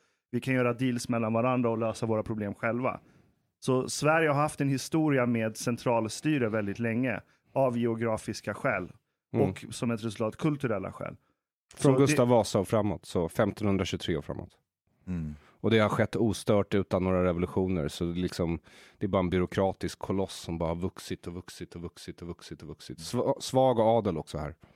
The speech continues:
Speaker 3: Mm.
Speaker 2: Stark kung, starkt bondesamhälle, svag adel.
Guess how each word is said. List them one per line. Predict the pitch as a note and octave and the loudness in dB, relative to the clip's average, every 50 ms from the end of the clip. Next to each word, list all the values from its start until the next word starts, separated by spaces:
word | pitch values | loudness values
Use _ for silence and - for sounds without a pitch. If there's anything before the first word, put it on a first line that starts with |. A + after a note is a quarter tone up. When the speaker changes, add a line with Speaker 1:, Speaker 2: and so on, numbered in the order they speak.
| _ _ | _ _
Speaker 3:
Mm. | F2+ F2 E2+ D#2+ D#2+ | -10 -8 -8 -8 -10
Speaker 2:
Stark | D#2+ - C3 C3 C3 - - - - | -2 2 2 4 4 2 -2 -8 -4
kung, | - B2 A2+ G#2 A2+ A2 F#2 | 0 0 2 2 0 -2 -4
starkt | - - - A#2 G2+ - - _ - - - - | -6 -4 -2 0 0 -2 -4 _ -20 -20 -20 -6
bondesamhälle, | G#2+ A2+ G#2+ G2+ F2+ F2+ - F2+ F2 E2+ E2+ E2+ E2+ E2+ F2 E2+ - _ _ _ _ | -4 -2 0 0 0 -2 -2 -2 -2 -2 -2 -2 -2 -2 -4 -4 -6 _ _ _ _
svag | - - G2+ F#2 F2 D#2+ | -4 -2 0 0 0 0
adel. | D#2+ D2 C#2 C#2 A1+ | -2 -4 -4 -6 -10